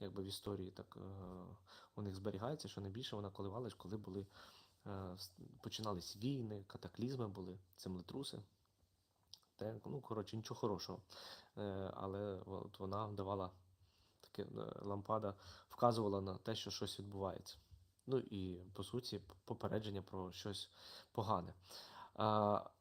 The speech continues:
і з приводу чудес, теж, коли являють, е, коли ікони мироточать, коли, от, наприклад, таке чудо,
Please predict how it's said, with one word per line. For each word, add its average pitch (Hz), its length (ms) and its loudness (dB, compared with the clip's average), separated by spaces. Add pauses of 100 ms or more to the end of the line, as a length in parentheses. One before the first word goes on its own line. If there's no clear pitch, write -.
(120)
і 127 600 4
з 113 60 -2
приводу 123 380 6
чудес, 131 520 4 (920)
теж, - 420 -4
коли 98 500 -2 (480)
являють, 101 680 4
е, 104 500 -2
коли 104 220 -4
ікони 123 460 2
мироточать, 98 640 -2
коли, - 180 -10
от, - 320 -10
наприклад, - 380 -14
таке - 280 0
чудо, 104 320 -2